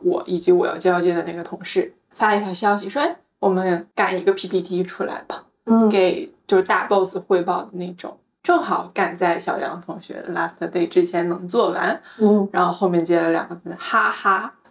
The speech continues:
Speaker 1: 真的是哈碎了我所有的这种<laughs> 离职的这种准备。
Speaker 2: 听上去有一种幸灾乐祸的感觉，
Speaker 1: 是，我
Speaker 2: 反正就不让你最后一个星期好过。
Speaker 1: 我就破防了，我说：“你哈什么呀，你哈？”麻绳专挑细处断。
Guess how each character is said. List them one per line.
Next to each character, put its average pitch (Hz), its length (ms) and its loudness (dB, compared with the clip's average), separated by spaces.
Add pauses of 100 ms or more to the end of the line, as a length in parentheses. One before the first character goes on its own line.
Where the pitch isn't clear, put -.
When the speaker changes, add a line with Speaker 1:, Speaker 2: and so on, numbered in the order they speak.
Speaker 1:
真 226 180 2
的 202 120 4
是 175 180 -6
哈 226 480 2
碎 247 320 0
了 185 120 0
我 165 220 0
所 170 320 -4
有 208 180 4
的 131 160 -8
这 180 160 -2
种 180 200 -6 (340)
<laughs> - 360 -12
离 247 340 4
职 202 280 0
的 220 160 0
这 208 120 -4
种 190 160 2
准 262 160 2
备。 269 80 4
Speaker 2:
听 214 100 4
上 180 80 2
去 247 140 4
有 208 240 2
一 233 120 4
种 214 400 2
幸 254 220 2
灾 240 200 4
乐 240 220 4
祸 226 280 4
的 185 100 4
感 - 180 -8
觉， - 200 -8
Speaker 1:
是， 330 100 4
我 285 80 6
Speaker 2:
反 269 100 6
正 320 160 4
就 440 100 4
不 - 120 -6
让 254 180 2
你 233 60 2
最 269 120 2
后 254 120 2
一 226 140 0
个 247 60 2
星 240 180 0
期 220 120 -4
好 220 200 -2
过。 220 280 2
Speaker 1:
我 330 80 4
就 330 160 -2
破 339 360 2
防 262 240 -2
了， 285 100 -4
我 311 140 -2
说 339 100 0
：“你 320 140 -2
哈 381 440 -4
什 311 160 -4
么 427 140 -4
呀， 359 220 4
你 262 80 -4
哈？” 285 500 0 (320)
麻 190 220 2
绳 202 320 -2
专 214 340 2
挑 202 280 2
细 - 320 -4
处 190 240 0
断。 196 340 -4